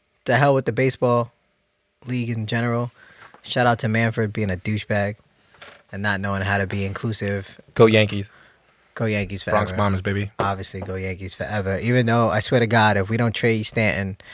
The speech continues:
Speaker 1: I'm gonna Yamo tear his A C L myself 'cause he is trash and he's so brolic and he still can't do anything besides swing at a baseball and not get hurt. Fucking terrible. Terrible. But anyway,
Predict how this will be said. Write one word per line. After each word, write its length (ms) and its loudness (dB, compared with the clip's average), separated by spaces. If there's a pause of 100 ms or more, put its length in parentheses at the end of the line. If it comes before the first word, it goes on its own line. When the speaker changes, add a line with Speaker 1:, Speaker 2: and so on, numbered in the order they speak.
(240)
Speaker 1:
I'm 120 -4
gonna 280 0
Yamo 680 2 (420)
tear 240 -2
his 240 -2
A 140 -4
C 160 -4
L 120 0
myself 720 -4 (720)
'cause 220 -12
he 180 -6
is 160 -4
trash 760 0 (380)
and 120 -6
he's 240 -6
so 360 -2
brolic 560 -4 (480)
and 140 -6
he 120 -8
still 300 -6
can't 280 -8
do 100 -6
anything 420 -8
besides 560 -8
swing 340 -8
at 80 -8
a 40 -8
baseball 560 -10 (480)
and 180 -6
not 200 -2
get 160 -6
hurt. 260 -8 (300)
Fucking 280 -20
terrible. 380 -20 (260)
Terrible. 360 -16 (240)
But 80 10
anyway, 320 12